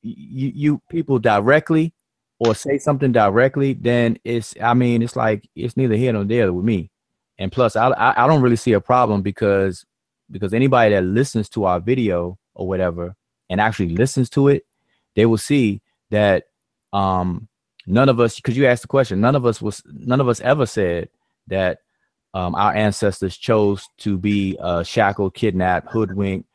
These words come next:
raped, murdered, and all that kind of crazy stuff. That, that would be just silly and stupid. That's really an insult. That's really an insult for people to even think that, uh, that we said it when we didn't say it. We didn't even allude to that at all.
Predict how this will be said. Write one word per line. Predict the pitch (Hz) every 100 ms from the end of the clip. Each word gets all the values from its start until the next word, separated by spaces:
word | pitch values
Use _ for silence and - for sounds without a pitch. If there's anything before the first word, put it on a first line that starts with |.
| _
raped, | 92 104 101 85
murdered, | 98 101 98 92 - _ _ -
and | 90
all | 82 98 101
that | 92
kind | 104 90
of | 87
crazy | 107 95 85
stuff. | - 85 80
That, | 104 120 131
that | 117 135
would | 113
be | 107
just | 95 98 -
silly | 120 104
and | 85
stupid. | - 117 90
That's | 127 143
really | 160 117
an | -
insult. | 143 - 92 76 - _ _ _ _ _
That's | 104 123
really | 120 -
an | 135
insult | - 101
for | 101
people | 95 120 107
to | 104
even | 107 90
think | - 127 120
that, | 92 87 - _ 92 -
uh, | 95 87 85 85 - _ _ -
that | 92
we | 92
said | - 131
it | 113
when | 87 92
we | 92
didn't | 139 117
say | 95 90
it. |
We | 101
didn't | 120
even | 110 92
allude | 90 113 160 -
to | 90
that | 82 82
at | 85
all. | 82 98